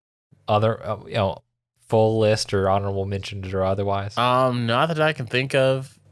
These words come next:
Speaker 2: Um, yeah, that's a, that's about it.
Speaker 1: Let's go with Yusuke.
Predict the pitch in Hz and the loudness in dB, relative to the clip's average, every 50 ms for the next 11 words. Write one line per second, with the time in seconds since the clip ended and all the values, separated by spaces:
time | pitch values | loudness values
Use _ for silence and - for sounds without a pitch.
0 | _ - 98 104 107 101 101 101 98 95 92 92 92 92 _ _ _ _ - - | _ -6 -4 -2 -2 0 0 0 -2 -4 -4 -6 -10 -12 _ _ _ _ -14 -6
1 | 92 101 120 143 143 123 107 _ _ - - 95 98 - - - 120 113 110 110 | -2 0 2 2 0 0 -4 _ _ -12 -6 -6 -6 -4 -2 0 0 0 0 0
2 | 104 - _ _ _ _ _ _ _ - - - _ _ _ _ _ _ _ _ | -4 -10 _ _ _ _ _ _ _ -20 -20 -20 _ _ _ _ _ _ _ _
3 | _ _ _ - - 104 113 120 - - - 110 110 120 127 120 117 113 - - | _ _ _ -8 -4 -4 -4 -4 -6 -4 -2 0 2 2 2 2 0 0 -2 -4
4 | _ _ _ _ _ _ _ _ _ _ - _ _ _ _ _ - - _ _ | _ _ _ _ _ _ _ _ _ _ -20 _ _ _ _ _ -18 -18 _ _
5 | - 135 147 156 - - 254 247 208 139 110 117 123 131 135 - - 127 101 92 | -6 -4 -4 -2 2 2 2 2 2 -2 -2 0 0 2 2 2 0 0 0 0
6 | 85 76 78 87 | -2 -6 -10 -16